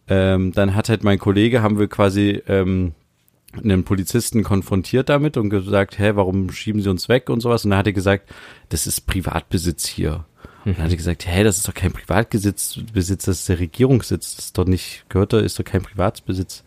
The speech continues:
Äh, und da meinte er, „Nee, das ist Privatbesitz und, äh, die, die müssten, die Journalisten müssten da jetzt raus, so. Und, äh, deswegen ist jetzt, bleibt jetzt diese Tür zu.“ Und dann hat sich draußen vor der Tür ein Protest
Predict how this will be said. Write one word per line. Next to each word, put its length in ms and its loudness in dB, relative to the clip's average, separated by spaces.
Äh, 280 4
und 220 0
da 60 4
meinte 260 4
er, 80 4
„Nee, 160 4
das 160 0
ist 120 -6
Privatbesitz 840 0
und, 280 0
äh, 300 2
die, 240 -2
die 140 -4
müssten, 400 0
die 80 -2
Journalisten 600 0
müssten 280 0
da 80 -4
jetzt 300 -10
raus, 240 -10
so. 80 -10
Und, 680 0
äh, 280 2
deswegen 400 -2
ist 120 -6
jetzt, 200 -6
bleibt 240 2
jetzt 160 -6
diese 240 -2
Tür 240 0
zu.“ 300 -8
Und 80 -2
dann 180 0
hat 140 0
sich 220 -6
draußen 560 2
vor 240 0
der 120 2
Tür 380 0
ein 180 0
Protest 640 -4